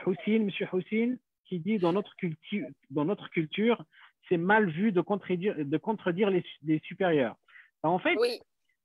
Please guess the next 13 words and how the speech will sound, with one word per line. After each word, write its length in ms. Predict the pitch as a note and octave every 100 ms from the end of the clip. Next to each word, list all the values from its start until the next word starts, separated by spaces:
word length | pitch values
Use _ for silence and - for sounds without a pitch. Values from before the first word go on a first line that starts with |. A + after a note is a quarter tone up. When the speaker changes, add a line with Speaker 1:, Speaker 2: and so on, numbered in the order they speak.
| _ _ _ -
Speaker 1:
euh, 200 | D#3 D3
euh, 280 | - C3 B2+ _ - - _ -
contre, 320 | D4+ B3 -
enfin, 300 | - C#3+ A#2+ G2+
dans 220 | B2+ A#3+
l'in-, 260 | B3+ D4 B3+ F#3+
c'est 80 |
dans 140 | E3 F3+
l'intérêt 600 | G3 C#4 - A#3+ G#3+ A3
du 140 | E3
supérieur 520 | - C4 G3 A#3 D#4 -
qu'il 160 | F#3+
soit 260 | - A3